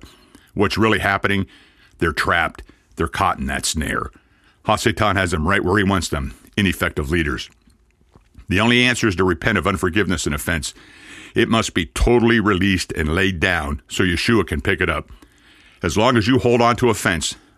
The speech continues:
the trap has you. Yeshua can't take it up if you won't release it.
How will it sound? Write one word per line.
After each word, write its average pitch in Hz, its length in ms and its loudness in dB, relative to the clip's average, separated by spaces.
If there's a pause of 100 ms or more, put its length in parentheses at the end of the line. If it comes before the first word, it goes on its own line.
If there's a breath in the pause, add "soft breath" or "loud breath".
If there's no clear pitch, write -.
(120)
the 78 60 -4
trap 82 340 -2
has 85 280 -2
you. - 180 -10 (540 soft breath)
Yeshua 127 340 2
can't 117 240 0
take - 200 0
it 110 80 4
up 98 180 0 (100)
if 85 200 -2
you 92 80 2
won't 90 180 0
release 90 320 -2
it. 67 140 -10